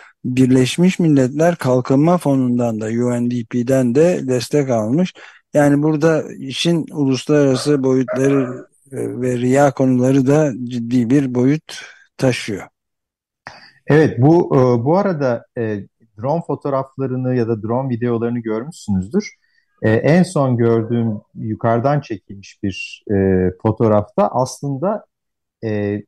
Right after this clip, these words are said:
Speaker 2: maden, a-, o açık madencilik ya burası. Bu açık maden alanına komşu olan, Akbelen Ormanı'nın komşu olan kesiminin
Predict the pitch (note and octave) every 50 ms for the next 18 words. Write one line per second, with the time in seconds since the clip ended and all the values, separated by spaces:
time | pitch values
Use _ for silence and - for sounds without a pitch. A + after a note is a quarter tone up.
0 | _ _ - G2+ G#2+ G#2+ A2 A2+ A2+ A2+ D#3 F3 F3 - - A#2+ A#2+ - - A2+
1 | A2 - - A2+ - - - - - C3 B2 A#2+ A2+ A#2+ B2 B2 B2 F3 F3+ F3+
2 | - C3 G#2+ - G3 F#2 - - - F#2 A2 - - - - - F#3+ - - C3+
3 | B2 A#2+ A#2 A2+ A#2 A2+ - - - A#2+ B2 C3+ C3 B2 A#2+ A#2+ B2 D#3 F3+ F3
4 | - C#3+ C3+ C3+ C3+ - - G#3 F#3+ D3+ A#2 A2 G#2+ G#2+ A#2+ A#2+ - - - B2
5 | A2 G#2+ G#2+ G#2 G#2 G2+ G2+ G2+ A#2+ D3+ E3 _ - B2+ B2 B2 - F3+ E3 C#3
6 | B2 A#2 A#2 - _ _ _ - - A#2 - - C#3 C#3 E3+ G#3 G#3+ G#3